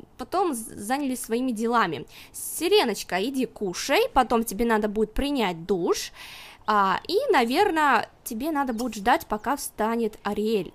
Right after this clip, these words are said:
Или же, возможно, наверное, может быть, ты поиграешь с собачкой. Келвин, кстати, убери, пожалуйста, одну косточку. И т-, а то они тут перегородили проход Симом. Хотя бы одну убери. И потом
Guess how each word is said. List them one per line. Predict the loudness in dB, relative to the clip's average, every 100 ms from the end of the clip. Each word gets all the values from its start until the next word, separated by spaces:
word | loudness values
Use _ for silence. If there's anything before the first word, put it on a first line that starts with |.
| -14
Или | -6 -4
же, | -2 -2 -4 -6 _ _ -16
возможно, | -12 -8 -6 -8 -10 _ _
наверное, | -10 -8 -6 -6 -8 -16 -12
может | -10 -8
быть, | -8
ты | -6
поиграешь | -4 0 0 0
с |
собачкой. | 0 -2 2 0 0 -6 -6 -6 -20 -20 -20 -20 -20 -20 -16
Келвин, | -4 -2 -2 -6
кстати, | -6 -8 -8
убери, | -6 0 0
пожалуйста, | 0 -2 -2 -4 -4 -4 -4
одну | -4 -4 -2 -2
косточку. | -2 -4 -4 -12 -14 -10 -10 -10 -6
И |
т-, | -6 0
а | -2
то | 2 0
они | 2 0
тут | -2
перегородили | -2 -2 0 0 0 0 -2
проход | -2 -4 0 2 2 -2 -18 -20 -14
Симом. | -6 -2 -2 -2 -6 -12
Хотя | -8 -4
бы | -2 -2
одну | 0 0 0
убери. | -2 -4 -2 0 0 -2 -6 -20 -20 -20 -8
И | 0 0 0
потом | -4 -6 -2 0 0 -6